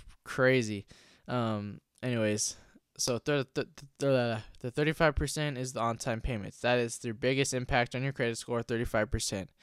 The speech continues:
So always pay your card off on time. Set a reminder. Do what you gotta do.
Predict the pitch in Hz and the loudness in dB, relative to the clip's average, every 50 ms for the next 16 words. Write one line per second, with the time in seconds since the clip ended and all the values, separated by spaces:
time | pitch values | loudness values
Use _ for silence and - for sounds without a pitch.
0 | - - - - - - _ - - - 139 135 131 135 131 - - _ _ _ | -20 -20 -20 -20 -20 -20 _ -4 2 4 6 6 6 6 2 -2 -10 _ _ _
1 | _ - - 139 143 139 139 139 143 139 - - - - - 131 127 127 127 123 | _ -2 0 2 4 4 4 4 2 2 0 4 8 8 8 8 8 2 2 -2
2 | - - 135 123 120 117 117 117 120 - - - _ _ - 127 127 123 120 117 | -4 -2 0 0 2 2 2 2 0 -4 -12 -20 _ _ -6 -4 -4 -4 -4 -6
3 | - - 135 113 107 104 101 104 - 139 131 135 131 127 127 127 127 131 131 127 | -6 -4 -4 -2 -2 -4 -4 -4 -2 0 0 2 0 0 2 2 2 2 2 2
4 | 131 127 123 123 123 139 135 131 127 - 139 123 123 120 113 113 107 117 110 104 | 2 2 2 2 2 2 2 2 2 0 0 0 2 2 2 2 0 0 -2 -2
5 | 98 - | -2 -4